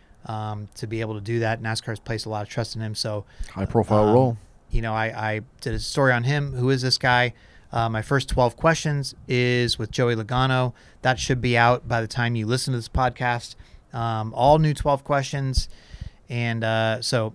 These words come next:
Speaker 1: anyway, lots of reasons to subscribe, uh, in addition to your work that you've been doing. Um, but we also wanna tell people about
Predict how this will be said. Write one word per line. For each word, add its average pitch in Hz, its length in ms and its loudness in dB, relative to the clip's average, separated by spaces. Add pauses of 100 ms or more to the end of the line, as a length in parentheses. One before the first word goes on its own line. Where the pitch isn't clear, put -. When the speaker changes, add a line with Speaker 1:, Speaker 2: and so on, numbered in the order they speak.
Speaker 1:
anyway, 139 320 2
lots 135 280 2
of 117 200 -6
reasons 127 320 -2
to 120 80 -6
subscribe, 117 600 -2 (120)
uh, 113 220 -4
in 117 100 -6
addition 120 340 -6
to 117 60 -6
your 117 340 -2 (120)
work 127 220 -4
that 131 100 -10
you've 127 120 -4
been 131 120 -2
doing. 127 380 -2 (520)
Um, 120 220 -2
but 131 220 -2
we 135 100 2
also 143 200 4
wanna 139 180 2
tell 131 180 0
people 127 200 -2
about 117 300 -2